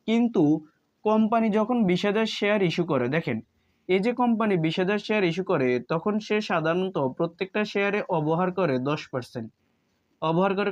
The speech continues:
কত? দশ পার্সেন্ট। অবহার মানে কি? অবহার মানে হচ্ছে, একটি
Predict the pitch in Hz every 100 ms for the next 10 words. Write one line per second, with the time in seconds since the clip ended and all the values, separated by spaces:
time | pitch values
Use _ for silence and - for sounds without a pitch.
0 | 202 190 123 117 _ _ _ _ - 147
1 | 190 190 165 127 - 131 _ _ _ _
2 | _ _ - 202 202 220 240 220 156 139
3 | 127 120 _ _ _ _ - 180 202 226
4 | 233 226 226 226 220 - 139 127 127 _
5 | _ _ 180 180 180